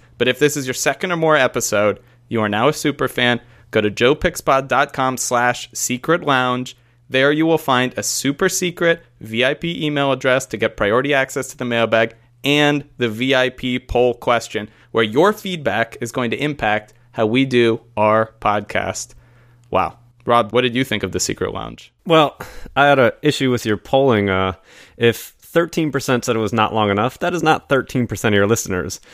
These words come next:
Speaker 2: That's thirteen percent of the people dedicated enough to actually go to your super fan lounge, your V I P lounge, which is probably a small fraction of the people that have actually listened to your podcast. So I wouldn't read too much into those people that think you need to talk more.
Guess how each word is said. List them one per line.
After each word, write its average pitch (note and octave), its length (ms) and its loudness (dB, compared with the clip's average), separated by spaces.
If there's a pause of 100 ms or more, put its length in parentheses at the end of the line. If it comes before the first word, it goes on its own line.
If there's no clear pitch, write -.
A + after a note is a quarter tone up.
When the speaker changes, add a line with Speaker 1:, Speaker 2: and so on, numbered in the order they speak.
(200)
Speaker 2:
That's - 180 0
thirteen C3+ 420 2
percent A#2 280 0
of A2 60 -2
the G#2 40 -4
people G#2 360 -2
dedicated G#2+ 680 2
enough F#2+ 380 -2
to - 80 -4
actually A#2 300 -4
go G#2+ 500 2
to A2 100 -6
your G2+ 160 2
super A2+ 340 -4
fan G2 380 0
lounge, G2 400 2
your F#2 120 -2
V G2+ 180 2
I F#2+ 100 4
P F#2+ 220 -2
lounge, F#2+ 520 0 (320)
which D3+ 220 0
is C#3+ 100 0
probably F#3 320 2
a B2+ 60 4
small - 480 0
fraction - 580 -2
of G#2 120 0
the G#2 60 -4
people A2 260 -2
that G#2 80 0
have G#2 100 -2
actually G#2 280 0
listened G2+ 340 0
to F#2+ 40 2
your F#2+ 120 0
podcast. F#2+ 580 -2
So G2+ 240 2 (280)
I - 80 2
wouldn't F#3 260 4
read E3 160 2
too - 120 -2
much D3 220 0
into C#3 140 2
those C3 160 2
people B2 240 0
that A#2+ 160 2
think B2 180 0
you A#2+ 60 4
need A2+ 160 2
to G2 60 -10
talk G2+ 280 -2
more. G2 460 2